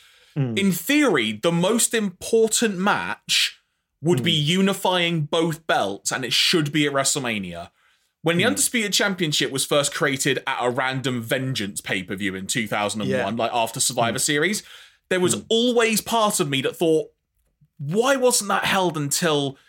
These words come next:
Speaker 2: be it Rumble at the very least, or WrestleMania?" They could have really built that up. And it always felt like that was a missed opportunity to me. And this is the closest we're ever gonna get to that, probably.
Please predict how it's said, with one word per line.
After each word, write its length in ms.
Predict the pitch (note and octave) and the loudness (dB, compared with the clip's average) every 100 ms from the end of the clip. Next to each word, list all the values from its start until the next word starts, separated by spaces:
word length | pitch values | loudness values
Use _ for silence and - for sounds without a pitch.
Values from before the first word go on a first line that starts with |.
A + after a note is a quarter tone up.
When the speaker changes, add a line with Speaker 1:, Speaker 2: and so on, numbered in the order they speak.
| _ _ D3 - | _ _ -18 -2
Speaker 2:
be 220 | G3 F3 | 2 2
it 120 | D#3+ | 2
Rumble 680 | D3+ C#3+ C#3 C3 A#2+ G2+ G2 B2+ | 0 0 2 2 0 0 -2 -2
at 100 | A#2 | -2
the 80 | |
very 320 | A#2+ C3 A#2+ A#2 | -2 0 0 0
least, 440 | A#2+ G#2 G2 - | 0 0 -4 -4
or 160 | D3 B2+ | -4 -2
WrestleMania?" 640 | C3 - C#3+ C3 B2 G#2 G2 | 0 0 0 0 0 0 0
They 120 | E3+ | 0
could 200 | F3 G3+ | 0 0
have 240 | D#3+ C#3+ D#3+ | 0 0 2
really 320 | E3 D#3+ D#3 | 2 2 0
built 320 | D3+ C#3+ C3 | 0 -2 -2
that 160 | A#2+ A2 | -4 -2
up. 380 | G2+ E3+ - _ _ _ _ _ _ _ _ | -2 -2 -4 _ _ _ _ _ _ _ _
And 100 | F3 | 0
it 100 | E3+ | 2
always 320 | F#3 G#3+ G#3+ - | 2 4 2 2
felt 240 | G3 F3 | 2 2
like 360 | F3 E3+ - - | 2 2 -2 -4
that 180 | D#3+ | -2
was 140 | D#3+ D3+ | 0 2
a 40 | |
missed 240 | D3 C#3+ C#3+ | 2 0 -2
opportunity 640 | - - C#3+ A#2 A#2+ G2+ | -2 0 0 -2 -4 -6
to 140 | - | -4
me. 160 | G#2+ A2 | -4 -2
And 200 | D#3 D#3 | -2 0
this 220 | A3+ B3 | 2 2
is 140 | A#3 - | 0 -2
the 80 | F3 | -4
closest 540 | - G#3 G3+ G#3 - | -2 0 0 0 0
we're 160 | D#3+ - | -2 0
ever 180 | D#3+ D#3 | 0 0
gonna 240 | D3+ C#3+ | 0 0
get 240 | C3 A2+ - | 0 -2 -4
to 80 | - | -8
that, 180 | D#2 - | -10 -10
probably. 440 | G2+ E2 - A1+ | -10 -10 -16 -20